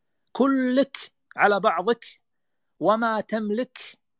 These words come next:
لله سبحانه وتعالى. الذكر الثاني أو الشق الثاني من هذا الذكر، "وإنا إليه راجعون"،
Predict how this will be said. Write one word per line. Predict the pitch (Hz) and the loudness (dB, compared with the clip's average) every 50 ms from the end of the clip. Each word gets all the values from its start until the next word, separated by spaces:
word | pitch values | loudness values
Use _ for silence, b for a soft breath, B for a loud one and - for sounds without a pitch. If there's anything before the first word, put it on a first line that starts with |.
| _ _ _ _ _ _ _ _ _ _ _ _ _ _ _ _ _ _ _ _ _ _ | _ _ _ _ _ _ _ _ _ _ _ _ _ _ _ _ _ _ _ _ _ _
لله | 147 156 175 190 185 180 190 202 208 175 | -2 0 0 0 0 2 2 2 2 2
سبحانه | - - 170 139 - - 170 156 143 127 | 0 -8 -12 -10 -8 -8 -8 -6 -6 -10
وتعالى. | 120 110 - 113 95 98 92 - - _ _ _ _ _ _ _ _ _ _ _ _ _ _ _ _ _ _ _ _ _ _ _ _ _ _ _ _ _ _ _ _ _ _ _ _ _ _ _ _ _ _ - | -12 -12 -14 -12 -12 -12 -12 -12 -16 _ _ _ _ _ _ _ _ _ _ _ _ _ _ _ _ _ _ _ _ _ _ _ _ _ _ _ _ _ _ _ _ _ _ _ _ _ _ _ _ _ _ -8
الذكر | 147 131 185 269 - 311 | -2 2 2 4 6 6
الثاني | 302 262 - - 269 262 240 190 196 233 - _ _ _ _ - | 4 4 2 2 4 4 4 2 0 -4 -8 _ _ _ _ -6
أو | 131 | -6
الشق | 123 - - - 247 - _ - | -4 -4 -4 -4 -4 -4 _ -2
الثاني | 220 - - - 226 226 208 196 180 | -2 -2 2 2 2 4 4 0 -2
من | 170 151 | -2 -4
هذا | 156 165 151 151 | -4 -4 -4 -6
الذكر، | 131 135 180 - - 190 - - _ _ _ _ _ _ _ _ _ _ _ _ _ _ _ - | -4 -6 -8 -4 -4 -4 -4 -6 _ _ _ _ _ _ _ _ _ _ _ _ _ _ _ 0
"وإنا | 147 151 - - 202 214 214 202 180 165 156 147 143 135 | 2 2 4 6 6 8 8 8 6 4 4 2 2 0
إليه | 135 - 156 139 139 156 185 214 220 190 170 156 147 143 | 0 0 2 4 6 6 8 8 6 4 4 4 4 4
راجعون"، | 143 160 170 175 156 135 139 139 123 147 165 185 208 226 247 269 277 | 4 4 2 2 2 0 0 0 2 2 4 6 6 6 6 4 2